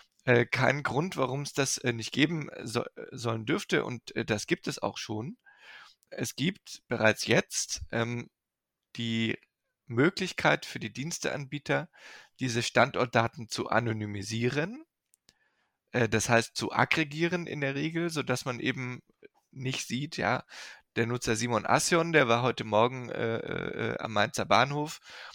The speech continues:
äh, und danach am F-, äh, Frankfurter Bahnhof,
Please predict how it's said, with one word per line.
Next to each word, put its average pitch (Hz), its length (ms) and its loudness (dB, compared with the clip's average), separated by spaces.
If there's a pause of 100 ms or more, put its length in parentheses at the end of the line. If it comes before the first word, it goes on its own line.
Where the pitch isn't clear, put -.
(120)
äh, 120 180 2
und 120 260 -2
danach 117 360 6
am 113 200 -2
F-, - 180 -16
äh, - 140 -2
Frankfurter 139 440 2
Bahnhof, 117 380 4